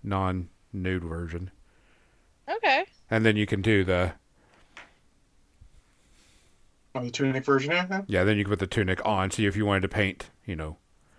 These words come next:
Speaker 3: Oh, that's
Speaker 1: blah, blah,
Speaker 3: cool.
Speaker 1: blah.
Speaker 3: That's cool.
Speaker 1: That way it makes it a little
Speaker 2: Yeah,
Speaker 1: bit easier to
Speaker 2: see,
Speaker 1: paint.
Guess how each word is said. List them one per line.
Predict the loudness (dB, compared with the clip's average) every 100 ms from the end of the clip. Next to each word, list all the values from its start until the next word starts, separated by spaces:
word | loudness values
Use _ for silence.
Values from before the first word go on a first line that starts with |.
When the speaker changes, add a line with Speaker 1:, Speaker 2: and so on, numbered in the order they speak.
| _ _ _ _ _ _ _ 4
Speaker 3:
Oh, | 4
that's | 6
Speaker 1:
blah, | 4
blah, |
Speaker 3:
cool. | 4
Speaker 1:
blah. | 2
Speaker 3:
That's | 0
cool. | -2 -2 _ _ _ -20 -2
Speaker 1:
That | 8 10
way |
it | 10
makes | 8
it |
a | 6
little | 6
Speaker 2:
Yeah, | 6
Speaker 1:
bit |
easier | 4 4
to | 2
Speaker 2:
see, | 2
Speaker 1:
paint. | -2